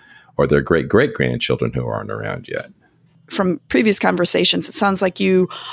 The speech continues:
Speaker 2: offer a couple of different, at least a couple of different types of projects. Can you tell us what those are and, um, how long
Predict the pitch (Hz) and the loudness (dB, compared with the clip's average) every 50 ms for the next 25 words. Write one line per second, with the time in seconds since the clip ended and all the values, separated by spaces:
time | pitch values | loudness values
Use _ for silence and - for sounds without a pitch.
0 | - - - - 185 175 - - 180 180 175 165 _ _ _ - - - 240 - | -8 -2 2 2 2 2 4 4 4 4 4 0 _ _ _ -8 -2 -2 0 2
1 | 240 220 214 196 180 - - 196 - - 202 190 - - 180 190 208 226 - - | 4 4 4 2 2 0 0 0 0 0 -2 -2 0 0 0 2 2 2 0 0
2 | - - 208 - 180 175 175 - 175 - 190 180 160 - - 175 180 180 - - | 0 -2 0 2 2 0 2 0 -2 0 -2 -4 -2 0 2 2 2 2 2 0
3 | - - 175 165 - - - 170 160 170 175 - 208 202 - - - - 208 196 | 0 0 -2 -4 -2 0 2 4 4 4 2 0 -2 0 -2 -4 -2 -2 0 0
4 | 190 185 - 220 196 196 202 196 - - 208 196 - - 196 190 185 185 180 180 | 0 0 2 2 2 2 2 2 0 0 -2 -2 0 2 2 2 4 4 6 6
5 | 185 185 196 190 - - 180 180 180 175 175 - - - - - - - - - | 6 6 4 4 2 2 2 2 4 2 0 -2 -4 -6 -6 -12 -10 -10 -6 0
6 | - 175 180 175 170 160 160 165 147 - - _ _ _ - - - - 190 208 | 4 4 6 6 4 2 0 -2 -6 -8 -12 _ _ _ -14 -6 -4 -2 2 4
7 | 202 196 196 196 196 180 180 180 180 180 180 180 180 175 | 4 4 4 4 4 6 6 6 6 6 4 2 0 -2